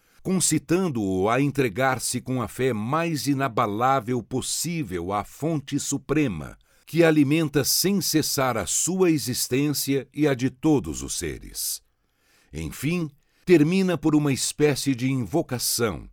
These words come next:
de caráter eminentemente filosófico, ou seja, o de religar, ou tornar a unir, na razão do termo religião, religio, religar ou religare, direta e conscientemente,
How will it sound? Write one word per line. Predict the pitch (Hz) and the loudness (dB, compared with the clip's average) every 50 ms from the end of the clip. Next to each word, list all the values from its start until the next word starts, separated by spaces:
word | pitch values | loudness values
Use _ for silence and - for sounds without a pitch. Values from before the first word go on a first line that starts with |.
| _ _ _ _ _ | _ _ _ _ _
de | - 110 156 | -6 -4 -4
caráter | - - 160 156 156 147 147 - - 147 147 143 | 0 2 2 4 4 4 2 2 2 2 4 4
eminentemente | 160 156 160 151 151 160 151 - - 143 139 151 147 - 131 | 2 2 2 0 2 0 0 0 0 0 2 0 0 -2 -4
filosófico, | 113 - 139 127 127 110 95 - 131 135 120 - - - - - - 113 107 - - _ | -4 -2 -2 0 0 0 0 0 0 0 0 -2 -6 -10 -14 -14 -14 -16 -18 -18 -14 _
ou | - 170 180 151 | 2 2 4 4
seja, | - - - 131 123 95 76 - 65 62 53 50 - _ _ _ _ _ _ - | 2 0 0 0 0 0 -2 -4 -8 -12 -12 -14 -16 _ _ _ _ _ _ -4
o | 160 165 151 | -2 -2 -2
de | 113 113 139 143 113 | 0 0 -2 -2 -2
religar, | 80 67 78 120 170 185 165 151 143 156 135 87 71 104 104 90 67 53 - - - - _ _ _ _ _ _ _ | -2 -2 0 2 2 4 2 2 0 -2 -2 -4 -4 -2 -2 -2 -2 -4 -8 -14 -20 -20 _ _ _ _ _ _ _
ou | - 180 196 185 175 151 | 4 6 6 6 4 0
tornar | - - 165 156 120 120 160 170 165 160 160 | 0 4 4 4 4 2 0 0 2 2 4
a | 151 | 4
unir, | 143 127 113 117 139 160 156 139 107 78 - - | 4 4 4 2 2 2 4 2 2 0 -2 -4
na | 78 107 123 | -4 -2 0
razão | 113 135 123 - - 165 175 | 0 0 0 2 2 0 2
do | 147 147 131 | 2 0 0
termo | - 143 151 151 143 120 131 127 104 | 2 4 4 4 4 2 0 -2 0
religião, | 90 127 143 135 120 82 95 110 123 143 143 135 110 76 57 50 50 - - | 0 2 2 2 0 0 0 0 0 2 2 0 0 -2 -6 -10 -14 -14 -8
religio, | - - 123 135 131 151 185 170 120 95 - - 123 - - - - _ | -2 0 2 2 2 2 0 0 -2 -4 -6 -10 -12 -12 -14 -18 -20 _
religar | - - 117 143 143 147 95 90 135 151 147 127 92 71 - - - | -6 -4 0 2 2 2 2 2 2 2 4 4 2 0 -4 -10 -8
ou | - 95 101 90 73 | -4 -2 -2 -2 -2
religare, | 62 90 139 143 143 139 107 127 135 131 117 90 69 57 50 - - _ _ _ _ _ _ - | -2 0 2 2 2 2 2 0 0 2 0 0 -2 -6 -10 -16 -20 _ _ _ _ _ _ -8
direta | - 95 92 80 92 117 156 180 175 - - 143 | -4 -4 -2 0 2 2 4 2 2 2 2 2
e | 123 104 | 2 0
conscientemente, | - 139 180 180 - - 143 147 147 139 - 123 110 92 101 113 131 127 131 - 127 127 - | -2 -2 -2 -2 -2 0 2 2 2 2 0 -2 -2 -2 -2 -2 -2 -2 -4 -4 -6 -6 -6